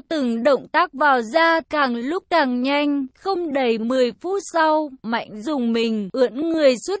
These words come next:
tinh ào ạt. Hiền quýnh người ôm chặt lấy hắn, cơn sướng làm nàng rên theo từng cái nắc mạnh nhưng chậm dần cho đến khi hắn thả lỏng người nằm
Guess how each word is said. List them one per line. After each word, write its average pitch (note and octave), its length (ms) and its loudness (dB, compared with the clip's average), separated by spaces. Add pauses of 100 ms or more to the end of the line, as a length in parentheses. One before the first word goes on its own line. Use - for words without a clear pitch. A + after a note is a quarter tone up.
(100)
tinh D#4 200 -4
ào D4+ 300 2
ạt. A#3 280 -2 (520)
Hiền B3+ 280 2
quýnh A#3 420 -2
người C4+ 280 4
ôm D4+ 400 0
chặt C4 260 -2
lấy A3+ 320 -2
hắn, C4 420 -2 (100)
cơn E4 280 2
sướng C4 320 -2
làm C4 400 0
nàng A#3+ 300 0
rên C#4+ 320 0
theo D4+ 200 -4 (100)
từng B3+ 300 -2
cái A#3+ 280 0
nắc E4+ 260 -2
mạnh D#4 240 -2
nhưng C#4+ 400 -2
chậm C4 260 -2
dần G#3+ 380 0
cho E4 240 0
đến C4 300 2
khi E4 280 -4
hắn C4 320 0
thả B3 240 -2
lỏng A3 400 0
người A#3+ 260 2
nằm A#3+ 240 -2